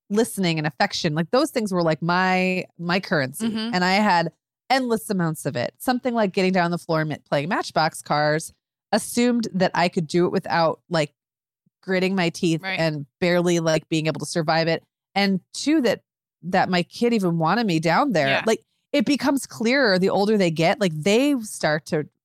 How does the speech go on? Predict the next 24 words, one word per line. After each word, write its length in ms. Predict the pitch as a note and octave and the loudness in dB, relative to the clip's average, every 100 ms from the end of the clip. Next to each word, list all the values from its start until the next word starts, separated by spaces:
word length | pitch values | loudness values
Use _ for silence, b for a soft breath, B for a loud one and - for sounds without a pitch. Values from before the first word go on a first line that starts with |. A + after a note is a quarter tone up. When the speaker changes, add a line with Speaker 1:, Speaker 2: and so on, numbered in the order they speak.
| _ | _
Speaker 1:
kind 300 | - G3+ F3+ | -8 -4 0
of 220 | D#3 D3 - _ F#3 | 0 -2 -6 _ -8
guide 360 | E3+ D3+ F3+ F3 | -2 2 2 0
you, 380 | C#3 C#3 D3 E3+ | -2 -4 -4 -6
Speaker 2:
Mm-hmm. 380 | G3+ F#3+ G3+ G#3 | -12 -10 -8 -2
Speaker 1:
um, 200 | G3+ F#3+ | 0 2
or 80 | G#3 | 2
you 120 | A#3+ | 2
guide 260 | G#3+ B3 B3+ | 4 2 2
each 200 | G#3+ - | -2 0
other 340 | A#3 G3+ D#3+ | 0 2 0
towards 380 | E3 - F3 F3 | -2 0 0 0
ways 260 | E3 F3 F3+ | 0 2 0
of 80 | F3+ | 0
spending 240 | F3 E3 | -2 -2
time 220 | F3+ E3+ | -2 -2
together 280 | D#3+ D#3 D#3 | -2 -2 0
that 100 | D#3 | 0
are, 80 | D3+ | 0
like, 200 | D3 D3+ | -2 -4
mutually 960 | E3 E3 F3+ G3+ F#3+ D#3+ D3 C#3 C#3 _ - | -8 -2 -2 0 0 0 0 -2 -4 _ -12
Speaker 2:
Yeah. 140 | F3 | -10
Speaker 1:
beneficial. 600 | D3+ C#3+ - C#3 A#2 D3 F3+ | -6 -6 -6 -6 -4 -4 -6
Speaker 2:
Yeah. 160 | C#3 | -10